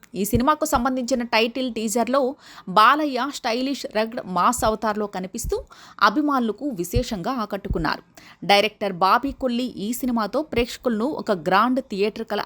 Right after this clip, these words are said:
అనుభవం అందించేందుకు మరింత బలంగా తీర్చిదిద్దుతున్నాడనే అనిపిస్తోంది. బాలయ్య లుక్ను చూస్తే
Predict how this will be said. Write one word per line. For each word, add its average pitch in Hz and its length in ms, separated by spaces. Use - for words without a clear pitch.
అనుభవం 196 460
అందించేందుకు 196 800
మరింత 277 420
బలంగా 196 480
తీర్చిదిద్దుతున్నాడనే 185 1120
అనిపిస్తోంది. 165 640
బాలయ్య 208 540
లుక్ను 202 420
చూస్తే 262 320